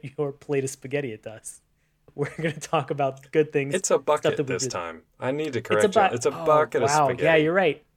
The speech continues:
Speaker 2: That's, I
Speaker 1: Mm,
Speaker 2: think that's
Speaker 1: yep.
Speaker 2: literally where the bucket of spaghetti came from before. It was actually this show. The bucket of spaghetti.
Speaker 1: Bucket of spaghetti.
Speaker 2: Get it together.
Speaker 1: How could I have been so wrong with this?
Speaker 2: Happens.
Speaker 1: Three buckets of spaghetti that we
Speaker 2: Mm.
Speaker 1: have.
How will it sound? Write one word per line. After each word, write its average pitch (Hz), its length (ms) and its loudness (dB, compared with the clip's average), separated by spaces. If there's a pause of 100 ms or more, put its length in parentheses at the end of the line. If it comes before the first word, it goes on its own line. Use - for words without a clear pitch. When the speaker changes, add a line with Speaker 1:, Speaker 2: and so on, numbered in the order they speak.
Speaker 2:
That's, 135 200 -2
I - 100 2
Speaker 1:
Mm, 143 80 -4
Speaker 2:
think - 120 -2
that's 131 120 2
Speaker 1:
yep. 123 60 0
Speaker 2:
literally 113 320 4
where 104 100 2
the 101 60 -2
bucket 104 280 0
of 92 80 -6
spaghetti 101 360 -4
came 113 240 -4
from 95 200 -6
before. 95 340 -4
It - 60 -8
was 120 220 -4
actually 117 380 -2
this 104 180 0
show. - 400 -6 (560)
The 135 80 -12
bucket 120 400 -8
of 98 80 -12
spaghetti. - 440 -16 (360)
Speaker 1:
Bucket 147 260 -10
of 143 80 -10
spaghetti. 165 400 -10
Speaker 2:
Get 147 100 -4
it - 120 -12
together. - 260 -10
Speaker 1:
How 175 200 -2
could 123 160 -10
I 113 80 -10
have 117 120 -14
been 135 160 -2
so 156 160 -2
wrong 160 300 -6
with 120 160 -12
this? 110 240 -12
Speaker 2:
Happens. - 380 -12 (640)
Speaker 1:
Three 175 180 0
buckets 139 380 -6
of - 80 -14
spaghetti 110 440 -10
that 92 100 -8
we 92 100 -8
Speaker 2:
Mm. 104 40 -12
Speaker 1:
have. 104 340 -12